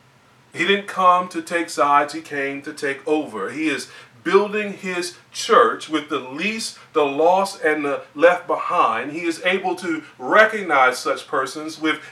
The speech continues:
impeccable and infallible vision. And while some Christians are joining the world in its partisan political fights, Jesus is quietly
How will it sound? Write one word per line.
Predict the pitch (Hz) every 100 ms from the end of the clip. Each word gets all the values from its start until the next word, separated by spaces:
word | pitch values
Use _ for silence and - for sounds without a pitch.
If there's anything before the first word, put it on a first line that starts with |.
| -
impeccable | 190 170 - 214 208 202 196 190
and | 160 156
infallible | 160 165 - 180 190 196 190 196 190 - -
vision. | 135 135 208 214 - - - - -
And | 151
while | 156 151
some | - 202 247
Christians | - 226 - 196 -
are | 156 143 139 - -
joining | - 170 196 226 226
the | 170
world | 156 190 214 165 131 151 160 - -
in | 160
its | 170 170 - - -
partisan | - 202 202 202 202 202
political | - 165 190 190 190 196 170 -
fights, | - - 220 196 123 127 - - _ -
Jesus | 160 247 190 151 - -
is | 170 151
quietly | - 175 180 175 156